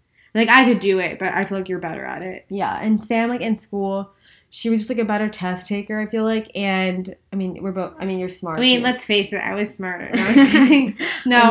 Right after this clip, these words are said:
Speaker 1: I
Speaker 2: mean,
Speaker 1: think we're both smart.
Speaker 2: I just would get, like, test anxiety, but she was, like, she was always really smart with, like, every subject.
Speaker 1: So were you.
Speaker 2: Mm,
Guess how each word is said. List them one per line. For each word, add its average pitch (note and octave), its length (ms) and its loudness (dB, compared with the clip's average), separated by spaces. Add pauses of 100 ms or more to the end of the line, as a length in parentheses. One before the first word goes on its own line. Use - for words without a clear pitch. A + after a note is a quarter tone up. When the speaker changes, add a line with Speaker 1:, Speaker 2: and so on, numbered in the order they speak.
Speaker 1:
I C#4+ 40 8
Speaker 2:
mean, D#4+ 120 8
Speaker 1:
think C#4+ 100 2
we're D#4 180 6
both A3+ 200 4
smart. F3 460 -6
Speaker 2:
I A3 120 4
just A3+ 200 4
would A#3+ 120 0
get, A#3 100 -2
like, A3+ 180 -2
test F#3 300 -4
anxiety, E3+ 540 -2
but F#3+ 160 -4
she A#3+ 160 -2
was, A3 120 2
like, A3 200 -4
she A3+ 160 -2
was G#3 100 -2
always F#3 280 -4
really E3+ 180 -4
smart E3 480 -10
with, - 180 -12
like, E3 180 -10
every D#3 220 -8
subject. E3 680 -12 (440)
Speaker 1:
So - 100 -12
were B3 80 -4
you. G3 540 -8
Speaker 2:
Mm, A#3+ 420 -12